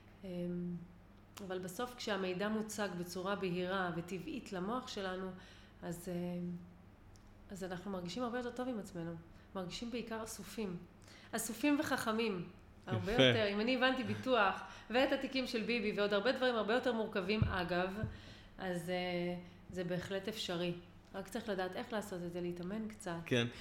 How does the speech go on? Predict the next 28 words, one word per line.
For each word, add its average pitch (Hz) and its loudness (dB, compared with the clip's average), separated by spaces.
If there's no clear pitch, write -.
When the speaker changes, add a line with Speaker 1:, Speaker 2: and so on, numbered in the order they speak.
Speaker 2:
אז 107 2
בוא 131 8
ניתן, 165 6
אה, 113 6
שיעורי 110 2
בית, 110 4
שגם, 123 6
אה, 120 6
אנחנו 113 2
נע-, 113 4
כאילו, 101 0
אני 127 8
אעשה 120 6
וגם 113 4
המאזינים 110 4
יוכלו 110 2
לעשות, 143 6
ואז 147 8
גם 156 6
יתייגו 123 6
אותך, 120 4
אה, 107 4
באינסטגרם, 131 6
או 113 2
איפה 117 0
שתרצי 120 -2
בפייסבוק. 165 0
Speaker 1:
יאללה, 214 -4